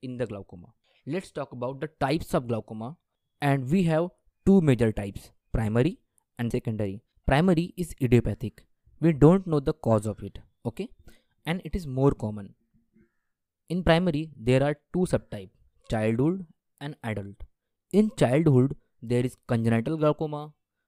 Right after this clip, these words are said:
there is infantile glaucoma, there is juvenile glaucoma, and adult glaucoma, okay? If glaucoma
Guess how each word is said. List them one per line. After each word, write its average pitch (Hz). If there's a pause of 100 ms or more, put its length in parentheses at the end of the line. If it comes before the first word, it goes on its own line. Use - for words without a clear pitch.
(180)
there 113
is 110 (100)
infantile 135
glaucoma, 143 (360)
there 117
is 110
juvenile 123
glaucoma, 139 (260)
and 123 (360)
adult 120
glaucoma, -
okay? 208 (140)
If - (180)
glaucoma 160